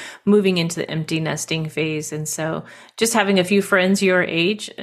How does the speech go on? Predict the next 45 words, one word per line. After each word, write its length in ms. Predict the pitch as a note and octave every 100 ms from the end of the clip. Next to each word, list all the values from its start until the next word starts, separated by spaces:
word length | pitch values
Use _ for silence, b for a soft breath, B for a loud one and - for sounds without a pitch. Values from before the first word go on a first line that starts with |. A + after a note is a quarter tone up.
| -
Lana, 300 | F3 F3 F3
that 120 | E3+
are 60 | D3+
just 220 | E3+ F3
a 40 | F3
few 180 | F#3
years 240 | F3+ E3+ D#3+
older 200 | E3 E3
than 180 | F3+ F3
me 100 | F3
have 160 | E3+
been 120 | D3+ D3+
helpful 400 | D#3+ E3 E3+ E3
to 140 | E3+
see, 260 | - E3+ D#3+
like, 200 | - F3+
what 180 | F#3 F3+
can 180 | F#3+
I 240 | D#3+ D3 D#3
do, 520 | D#3 D#3 D3+ D3+ D#3 B B B B -
um, 440 | D#3 D3+ D#3 D3+ -
to 120 | F3
be, 240 | E3+ D#3+ -
to 100 | F#3
get 140 | F3
ahead 220 | D#3 D#3+ D#3
of 160 | F3
this, 300 | - E3+ -
to 80 | F#3
be 100 | E3+
proactive. 800 | - - E3 D3 C#3 - D3+ D3
I, 140 | D3 - E3
I, 140 | D#3 -
I've 220 | D#3 D#3
never 320 | D#3+ D3+ F3
wanted 300 | F3+ E3 D#3+
to 80 | -
be 180 | E3+ F#3+
the 100 | F#3+
mom 300 | D3+ D3 D3
who 160 | D#3 D3
was 160 | -
just 200 | D3+ C#3+
sitting 280 | D#3 D3 C#3+
around, 520 | C#3 C#3 C#3 C#3 C#3+